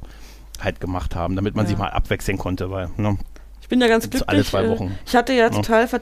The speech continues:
Speaker 2: verpeilt, weil
Speaker 1: Ja.
Speaker 2: ich ja, äh, nicht aufmerksam geguckt habe, dass der Pilotfilm ja auch in der Box ist und habe bei Ragesch drei
Speaker 1: Die
Speaker 2: angefangen.
Speaker 1: Zusammenkunft, ja.
Speaker 2: Aber dann habe
Speaker 1: Ja.
Speaker 2: ich ja, äh, die Meinungen zu der Pilotfolge sind ja nicht sehr hoch.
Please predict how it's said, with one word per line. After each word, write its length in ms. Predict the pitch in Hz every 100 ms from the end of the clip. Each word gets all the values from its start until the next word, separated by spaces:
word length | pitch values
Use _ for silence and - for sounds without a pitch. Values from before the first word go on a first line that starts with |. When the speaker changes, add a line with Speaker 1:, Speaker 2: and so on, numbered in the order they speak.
| -
Speaker 2:
verpeilt, 520 | - 220 233 226 262
weil 80 | 196
Speaker 1:
Ja. 40 | 202
Speaker 2:
ich 80 | 233
ja, 80 | 175
äh, 560 | 185 160 208 - 196
nicht 200 | 214 214
aufmerksam 380 | 202 214 220 226
geguckt 300 | 220 277 -
habe, 100 | 233
dass 120 | 220
der 100 | 233
Pilotfilm 480 | 214 220 285 269 226
ja 100 | 185
auch 160 | 185 330
in 120 | 220
der 80 | 180
Box 280 | 180 -
ist 160 | - -
und 120 | 220
habe 120 | 233 233
bei 120 | 208
Ragesch 320 | 202 208 202
drei 140 | - 311
Speaker 1:
Die 60 |
Speaker 2:
angefangen. 400 | 208 190 233 214
Speaker 1:
Zusammenkunft, 580 | 233 131 107 98 95 -
ja. 160 | 107 -
Speaker 2:
Aber 220 | - 226
dann 160 | 220 262
habe 120 | 269
Speaker 1:
Ja. 60 | 214
Speaker 2:
ich 40 |
ja, 220 | 247 233 233
äh, 300 | - 220 214 226 - - - - - -
die 100 | 226
Meinungen 520 | 220 220 240 226 214
zu 120 | -
der 120 | 214
Pilotfolge 500 | 202 214 220 226 208
sind 220 | 196 208 208
ja 80 |
nicht 160 | 196 208
sehr 300 | - 190 185
hoch. 260 | 196 220